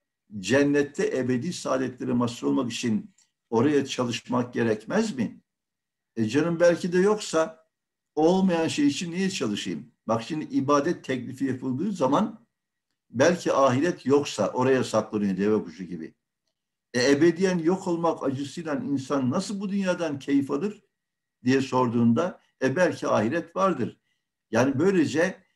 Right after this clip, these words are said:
hem ebediyen yok olmak eleminden, acısından kurtarıyor kendisini deve kuşu gibi, hem de ibadet teklifinden, emir ve yasaklara boyun eğmekten kendisini kurtarıyor. Ama çok kısa bir zaman sonra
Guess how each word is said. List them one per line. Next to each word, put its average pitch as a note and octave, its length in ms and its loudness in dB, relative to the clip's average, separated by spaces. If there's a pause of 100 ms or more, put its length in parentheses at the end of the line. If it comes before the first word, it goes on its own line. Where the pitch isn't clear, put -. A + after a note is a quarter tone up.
(280)
hem F#3+ 300 2
ebediyen D3+ 560 2
yok D#3+ 320 4
olmak D3 440 0 (420)
eleminden, C3 720 4
acısından B2+ 640 -2
kurtarıyor A#2 540 -2
kendisini A2 600 0
deve G#2+ 240 2
kuşu A#2 260 -10
gibi, C#3 380 -6 (640)
hem A3+ 240 4
de F3+ 100 0
ibadet D#3+ 640 2
teklifinden, B2+ 720 -2
emir D3 300 0
ve C#3+ 40 0
yasaklara B2 640 -2
boyun C#3+ 200 2
eğmekten B2 560 0
kendisini A2+ 420 -4
kurtarıyor. F#2+ 600 -6 (120)
Ama F#2+ 960 0 (1300)
çok C#3+ 380 -2
kısa A#2 300 -4
bir A2+ 40 -2
zaman A2 360 0
sonra G2 720 -2